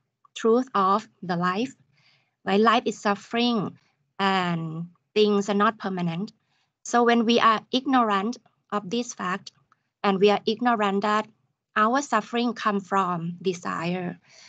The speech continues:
the next step is we tend to fabricate our mind, our thoughts. Uh, some people think that product can enhance their life, enhance their image. So with these fabricated thoughts, when we see a product,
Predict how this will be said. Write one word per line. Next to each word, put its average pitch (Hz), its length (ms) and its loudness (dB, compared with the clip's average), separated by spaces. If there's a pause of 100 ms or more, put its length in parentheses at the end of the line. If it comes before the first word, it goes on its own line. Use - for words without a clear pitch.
(680)
the 202 80 4
next 226 260 4
step 220 260 2
is 185 340 2
we 208 160 4
tend 208 300 0
to 202 100 -2
fabricate 196 680 -2
our 180 220 0
mind, 185 540 -2
our 190 220 0
thoughts. 175 520 0 (800)
Uh, 165 240 2
some 214 240 2
people 226 300 4
think 220 340 2
that 226 260 4 (380)
product 202 380 -4
can 185 240 -8
enhance 202 500 -4
their 220 120 -2
life, 202 460 -2
enhance 202 440 -2
their 220 180 -2
image. 190 480 -2 (680)
So 240 200 2
with 233 240 2
these 277 220 0
fabricated 202 600 -2
thoughts, 185 440 -2 (180)
when 202 300 2
we 202 120 4
see 202 320 4
a 175 60 -2
product, - 420 -6